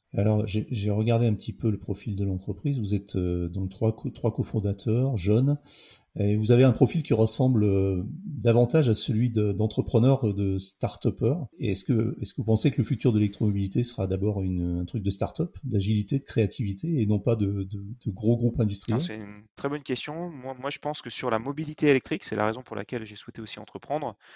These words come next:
Speaker 2: il y a de la place pour de nouveaux champions. Vous savez, c'est une nouvelle façon de consommer la mobilité, c'est un, une transformation industrielle assez forte qui nécessite de nouvelles façons de penser. Et je pense que repartir un peu d'une feuille blanche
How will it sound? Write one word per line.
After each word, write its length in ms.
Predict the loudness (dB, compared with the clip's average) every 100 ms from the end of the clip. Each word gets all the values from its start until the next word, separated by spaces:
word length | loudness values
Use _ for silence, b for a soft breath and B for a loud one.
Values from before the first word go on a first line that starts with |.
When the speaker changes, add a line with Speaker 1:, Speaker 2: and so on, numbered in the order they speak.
| B B _
Speaker 2:
il 100 | -2
y 40 |
a 40 | 4
de 60 |
la 80 | 4
place 200 | 6 2
pour 120 | 0
de 60 | -8
nouveaux 180 | -8 -8
champions. 300 | -8 -10 -14 _ _ _ _ _ _ _
Vous 60 | -4
savez, 120 | -4
c'est 140 | -2
une 60 | -2
nouvelle 240 | 4 4
façon 280 | 4 -4 -4
de 100 | -14 -18 _
consommer 380 | -16 -10 -6
la 60 | -4
mobilité, 600 | -4 -8 -8 0 2 2
c'est 160 | -2 -8
un, 300 | -8 -8 -12
une 460 | -20 _ _ _
transformation 520 | -10 -6 -4 -4 -4
industrielle 540 | -10 -12 -8 2 2 2
assez 180 | -2 -2
forte 280 | 2 2
qui 120 | 2 -10
nécessite 420 | -6 -6 -6 -8
de 80 | -8
nouvelles 260 | -2 -2
façons 240 | -2 -12 -12
de 40 |
penser. 320 | -12 -10 -12 _ b b b b b b
Et 240 | -2 -2 -2
je 80 | -6
pense 280 | -8 -10
que 100 | -10
repartir 560 | -8 -2 0 0 0 -2
un 80 | -2
peu 180 | -6 -10
d'une 160 | -10
feuille 140 | -10 -8
blanche 400 | -6 -8 -10